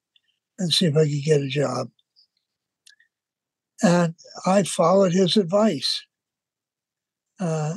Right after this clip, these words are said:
and, uh, ended up in, uh, in New York. And, uh, um, I got, I get, got into what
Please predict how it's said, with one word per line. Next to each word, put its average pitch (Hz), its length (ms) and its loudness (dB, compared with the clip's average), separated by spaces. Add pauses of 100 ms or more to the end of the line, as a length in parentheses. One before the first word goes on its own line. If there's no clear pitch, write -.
and, 160 440 -4
uh, 156 320 -2 (1040)
ended 180 320 2
up 175 200 2 (100)
in, 160 400 -4
uh, 156 300 -6 (1200)
in 165 220 -2
New 156 140 0
York. 185 500 -4 (300)
And, 170 340 -6
uh, 165 280 -2 (1400)
um, 156 540 0 (2250)
I 180 120 4
got, 208 300 2 (1500)
I 196 80 2
get, 214 240 2 (140)
got 208 220 4
into 180 640 2
what 190 200 0